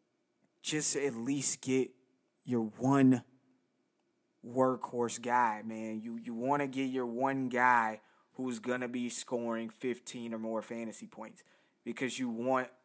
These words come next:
one guy that's gonna be in the top ten. You want that. You want a guy that's gonna be in the top ten week in and week out. You don't wanna sit up here and keep playing Russian roulette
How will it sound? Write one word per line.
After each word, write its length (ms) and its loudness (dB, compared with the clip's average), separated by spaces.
one 500 -2
guy 360 6
that's 200 -6
gonna 180 -6
be 400 -4
in 340 -8
the 80 -4
top 380 -2
ten. 380 -2
You 140 4
want 420 6
that. 220 -4
You 140 4
want 280 8
a 60 4
guy 260 8
that's 160 0
gonna 160 4
be 160 0
in 80 0
the 80 -2
top 280 0
ten 260 -4
week 280 -6
in 160 -4
and 120 -4
week 260 -6
out. 220 -2
You 120 6
don't 260 8
wanna 320 8
sit 240 2
up 160 2
here 240 -2
and 120 -4
keep 240 -8
playing 400 -6
Russian 380 2
roulette 600 2